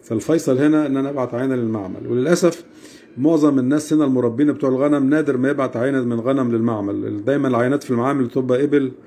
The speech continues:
وخيول. ممكن نعلق محاليل، آه، ملهاش لازمة يا دكتور المحاليل هنا، مش، إلا عند الضرورة، يعني جاي معاها إسهال وفي أعراض جفاف ولا حاجة، ممكن أدي محاليل،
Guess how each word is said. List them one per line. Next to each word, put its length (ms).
وخيول. 500
ممكن 300
نعلق 320
محاليل، 600
آه، 140
ملهاش 480
لازمة 320
يا 60
دكتور 300
المحاليل 520
هنا، 220
مش، 200
إلا 240
عند 160
الضرورة، 520
يعني 260
جاي 160
معاها 320
إسهال 380
وفي 440
أعراض 280
جفاف 380
ولا 100
حاجة، 260
ممكن 280
أدي 220
محاليل، 420